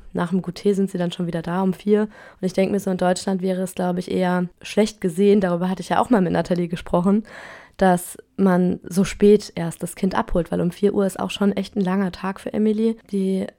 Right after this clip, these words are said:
wartet dann teilweise schon auf mich. Also sie sagt auch jetzt immer, wenn ich sie frage, „Was hast du heute gemacht?“ „Wartet, wartet, wartet, Mama.“ Also sie hat dann einfach, ja, sie, die warten dann einfach schon, dann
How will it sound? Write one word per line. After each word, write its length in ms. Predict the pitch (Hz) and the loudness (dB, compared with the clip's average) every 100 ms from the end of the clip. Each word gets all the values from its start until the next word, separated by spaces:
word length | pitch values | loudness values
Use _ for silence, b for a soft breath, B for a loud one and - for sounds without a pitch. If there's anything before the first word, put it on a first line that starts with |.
| - | -2
wartet 400 | 190 226 214 185 | 2 2 0 -4
dann 100 | 175 | -4
teilweise 460 | - 180 180 170 | -4 -4 -4 -4
schon 200 | 175 190 | -6 -6
auf 160 | 180 - | -6 -2
mich. 200 | 190 196 | -2 -2
Also 160 | 175 180 | -4 -4
sie 80 | |
sagt 300 | 180 190 196 | -4 -4 -4
auch 140 | 190 180 | -4 -4
jetzt 200 | 170 - | -4 -2
immer, 220 | 190 175 B B B | 0 0 B B B
wenn 100 | 196 | 0
ich 80 | 202 | 0
sie 100 | - | 0
frage, 300 | - 220 196 | -2 0 0
„Was 120 | 185 | -2
hast 160 | 202 202 | -6 -4
du 60 | 190 | -4
heute 220 | 185 180 | -4 -2
gemacht?“ 320 | 196 196 196 b b - | 0 0 -4 b b -8
„Wartet, 440 | 233 240 240 262 - | -6 -4 -6 -8 -4
wartet, 460 | 226 226 254 - | -4 -4 -8 -4
wartet, 380 | 240 226 - 233 | 0 0 -2 -2
Mama.“ 380 | 208 196 196 202 | 0 0 0 -2
Also 180 | 180 180 | -6 -4
sie 160 | 185 | -4
hat 120 | 196 | -2
dann 100 | 190 | -4
einfach, 400 | 190 190 196 196 B B B B _ | -4 -4 -4 -6 B B B B _
ja, 240 | 240 214 | -2 -2
sie, 120 | 170 190 | -2 -4
die 320 | - 185 190 | -4 -2 0
warten 320 | 208 226 202 | 2 4 2
dann 160 | 175 - | 2 0
einfach 320 | 170 175 180 | -2 -4 -6
schon, 280 | - 196 202 | -2 0 2
dann 320 | 185 185 | 0 -2